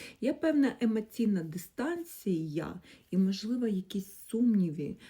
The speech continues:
по відношенню до вас. Але при цьому,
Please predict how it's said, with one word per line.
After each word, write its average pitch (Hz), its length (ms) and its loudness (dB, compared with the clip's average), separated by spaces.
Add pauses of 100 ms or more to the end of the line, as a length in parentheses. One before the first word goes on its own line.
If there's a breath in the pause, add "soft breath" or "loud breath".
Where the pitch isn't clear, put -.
(140)
по 185 120 -4
відношенню 180 760 0
до 170 240 -6
вас. 160 460 -10 (880 loud breath)
Але 190 260 2
при 180 160 -8
цьому, 220 680 0